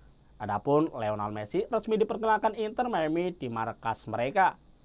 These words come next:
di R V P N K Stadium pada enam belas Juli dua ribu dua puluh tiga beberapa waktu lalu.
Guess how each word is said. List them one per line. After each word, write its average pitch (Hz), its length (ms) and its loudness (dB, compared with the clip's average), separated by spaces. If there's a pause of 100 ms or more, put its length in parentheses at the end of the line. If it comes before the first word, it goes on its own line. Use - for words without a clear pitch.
(100)
di 107 120 -6
R 104 80 -4
V 104 160 -10
P - 120 -12
N 107 80 -6
K 110 120 -4
Stadium 165 480 0
pada 117 560 2
enam 110 320 -6
belas 107 240 -4
Juli 190 240 -6
dua 220 240 4
ribu 226 240 -2
dua 113 240 -2
puluh 107 240 -8
tiga 143 400 2
beberapa 104 400 -4
waktu 104 240 -4
lalu. 156 320 2